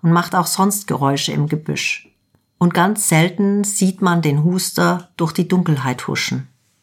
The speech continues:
Neulich aber, ich habe nach einer stürmischen Nacht Äste zusammengesammelt, kam ich am Altholzhaufen vorbei. Ich habe ihn im letzten Frühling begonnen aufzuschichten.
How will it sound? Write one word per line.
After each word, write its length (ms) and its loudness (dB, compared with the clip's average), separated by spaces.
Neulich 460 4
aber, 400 0
ich 140 -4
habe 180 4
nach 160 4
einer 220 4
stürmischen 600 2
Nacht 400 0
Äste 380 0
zusammengesammelt, 1120 0
kam 300 4
ich 300 -4
am 100 2
Altholzhaufen 960 0
vorbei. 540 -4
Ich 200 -2
habe 180 4
ihn 180 4
im 160 6
letzten 480 4
Frühling 440 2
begonnen 400 4
aufzuschichten. 1000 -4